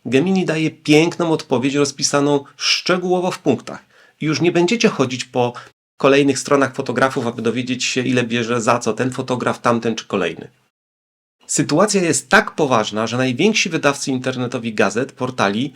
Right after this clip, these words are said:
stracili w ten sposób czterdzieści, pięćdziesiąt procent ruchu na swoich stronach, odkąd właśnie Google uruchomiło podsumowanie A I w swojej wyszukiwarce. Zobaczcie tekst z branżowego portalu prasowego Wirtualne Media.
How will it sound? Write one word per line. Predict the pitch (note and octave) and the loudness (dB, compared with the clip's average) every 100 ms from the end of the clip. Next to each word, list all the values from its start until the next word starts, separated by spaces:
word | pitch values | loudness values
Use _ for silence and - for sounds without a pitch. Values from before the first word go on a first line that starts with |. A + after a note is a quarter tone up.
| - | -14
stracili | - D3+ D3 G3 G3+ | -8 -4 -2 0 0
w | |
ten | - E3 | 0 -4
sposób | - F#3 G3+ - | -4 0 0 0
czterdzieści, | - E3+ C#3+ D3 E3+ - | -2 0 -2 -2 -2 -6
pięćdziesiąt | F#3 D#3 C3+ D3 E3 - | -6 -2 -2 -2 -4 -4
procent | B2 B2 D3+ C#3 | -2 -2 0 0
ruchu | C#3+ C3 D3+ | 2 2 0
na | C3+ | -2
swoich | - D#3+ E3+ | -2 -6 -6
stronach, | - G#3+ E3+ G2 - | -2 4 4 4 -4
odkąd | B2+ - D3+ | -8 -4 -2
właśnie | C3+ B2+ C#3+ | -2 -2 0
Google | B2 C3+ C#3 | 2 2 0
uruchomiło | B2 A#2 A2+ G#2 A2 A2 A2 - - - | 0 -4 -4 -4 -2 0 0 -4 -20 -12
podsumowanie | - - - B2+ A2 A#2 A2+ - A2+ A2 | -6 -4 -2 -2 2 2 2 0 -2 0
A | G#2+ | -2
I | |
w | G#2+ | -2
swojej | - G#2 G#2 G#2+ | -4 -4 -4 -6
wyszukiwarce. | G2+ - - F#2+ D#2+ - - - _ _ _ _ _ _ _ | -10 -10 -8 -6 -6 -10 -20 -20 _ _ _ _ _ _ _
Zobaczcie | A#2+ C3+ D3 A3+ - F#3 | 0 2 4 4 2 -4
tekst | - D#3+ D#3 - - | 0 -2 -2 -6 -10
z | B2+ | -12
branżowego | - B2+ B2+ A#2+ D#3+ D#3 | -2 -2 0 -4 -2 -2
portalu | C3+ C3 E3+ B2 | -2 -2 0 0
prasowego | A3+ A2 - G#2+ B2+ B2 A2 | -2 -6 -4 -4 -4 -4 -4
Wirtualne | A2+ - G#2 G2+ G2 | -4 -2 -2 -2 -2
Media. | F#2 F2+ - - | -2 -4 -4 -10